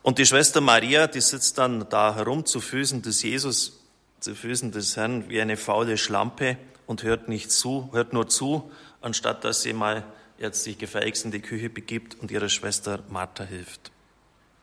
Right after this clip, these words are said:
Nun ist der Meister, der Herr, selber in ihr Haus gekommen. Eine einzigartige Möglichkeit zu zeigen, wie für Gäste gesorgt wird bei ihr, dass sie auf der Höhe der Zeit ist.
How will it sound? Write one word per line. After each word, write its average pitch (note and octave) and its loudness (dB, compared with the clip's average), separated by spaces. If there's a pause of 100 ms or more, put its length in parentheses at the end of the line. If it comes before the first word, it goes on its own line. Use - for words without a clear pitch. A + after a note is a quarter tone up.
(3000)
Nun E3+ 8
ist E3 6
der A#2+ 10
Meister, C#3 4
der A2 -4
Herr, B2 4
selber B2+ 2
in A#2+ -2
ihr G#2+ -2
Haus G2+ 0 (1080)
gekommen. G2+ -6 (100)
Eine G#2+ -4
einzigartige A#2+ 4
Möglichkeit C3 0
zu - -2
zeigen, B2 4 (420)
wie C3 -6 (140)
für B2 -4
Gäste A#2 -2
gesorgt A2 -4
wird - -14
bei G2 -8
ihr, F#2+ -12
dass A#2 0
sie C3 2
auf B2 0
der A#2 -6
Höhe C#3 2
der B2 0
Zeit A#2 4
ist. - -4